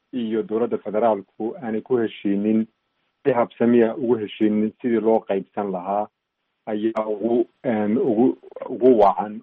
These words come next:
oo u asal iyo baar. Tusaale ahaan, haddaan kuu soo qaato, ah, tii ugu horreysay hadda waxay ahayd lacag adigu boqol milyan ah oo laga soo diray, ah, Bangiga Adduunka ama World Bank,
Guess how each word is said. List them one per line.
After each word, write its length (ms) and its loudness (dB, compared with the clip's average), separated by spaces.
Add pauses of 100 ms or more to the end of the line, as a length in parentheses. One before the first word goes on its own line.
oo 240 -8
u 160 -14
asal 380 -8
iyo 180 -8
baar. 360 -4 (260)
Tusaale 360 0
ahaan, 280 -2
haddaan 340 -2
kuu 240 -2
soo 220 -4
qaato, 560 -2 (580)
ah, 140 -8 (100)
tii 140 0
ugu 160 0
horreysay 580 -2
hadda 420 0
waxay 420 -6
ahayd 360 -6 (500)
lacag 300 2
adigu 340 -4
boqol 500 -2
milyan 540 -2
ah 260 -8 (260)
oo 560 -2
laga 340 -8
soo 140 -6
diray, 480 -10 (140)
ah, 220 -8 (120)
Bangiga 420 -4
Adduunka 520 -6
ama 140 -8
World 340 2
Bank, 280 -4